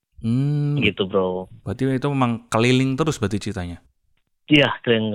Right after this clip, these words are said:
Speaker 2: terus. Jadi selama setahun ini, eh, ada, kalau di kapal kita ada delapan lokasi, kalau untuk yang dokter terbangnya kita ada empat lokasi.
Speaker 1: Oh, oke. Itu dan lokasinya itu maksudnya sudah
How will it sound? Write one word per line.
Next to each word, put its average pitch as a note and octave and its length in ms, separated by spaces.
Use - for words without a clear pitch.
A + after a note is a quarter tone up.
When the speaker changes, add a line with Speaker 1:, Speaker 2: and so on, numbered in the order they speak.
Speaker 2:
terus. G#2+ 160
Jadi A2+ 240
selama G#2+ 320
setahun G#2 320
ini, C3+ 320
eh, G2+ 400
ada, G2+ 560
kalau G#2 240
di G#2+ 80
kapal B2+ 400
kita A#2 160
ada G#2+ 80
delapan G2+ 560
lokasi, A#2+ 720
kalau G2+ 320
untuk G2 240
yang G2+ 320
dokter G2 240
terbangnya G#2 720
kita G2+ 240
ada G2+ 80
empat G2 240
lokasi. F#2+ 560
Speaker 1:
Oh, A#2 640
oke. - 160
Itu G2 240
dan A2 240
lokasinya A2+ 560
itu D#3 320
maksudnya A#2+ 320
sudah A2 240